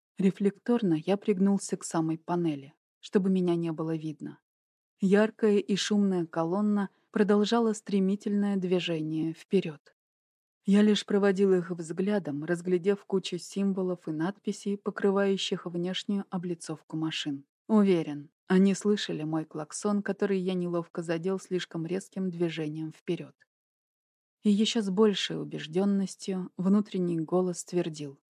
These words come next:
«Это и есть члены сообщества». Но самое паршивое —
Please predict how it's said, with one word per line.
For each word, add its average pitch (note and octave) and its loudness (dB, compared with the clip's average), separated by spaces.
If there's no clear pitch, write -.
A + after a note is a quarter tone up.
«Это F3 0
и F3+ 0
есть - -2
члены D3 -6
сообщества». D3 -10
Но F3+ 4
самое F#3 0
паршивое — E3+ -4